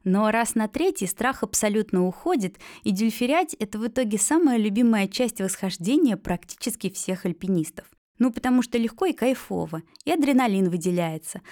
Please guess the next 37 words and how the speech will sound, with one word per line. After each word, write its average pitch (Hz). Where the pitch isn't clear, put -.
потому 214
что 208
каким 240
бы 214
ты 214
опытным 190
и -
отважным 196
альпинистом 185
не 156
был, 247
когда 180
под 190
тобой 170
сто, 233
двести, 185
триста 196
метров 180
пропасти, 247
то -
это 180
всегда 180
немного 165
волнительно. 165
Также 294
мы 202
учились 269
ходить 185
в -
связках, 190
в -
принципе 220
учились 220
правильно 196
ходить 196
по 190
горам, 180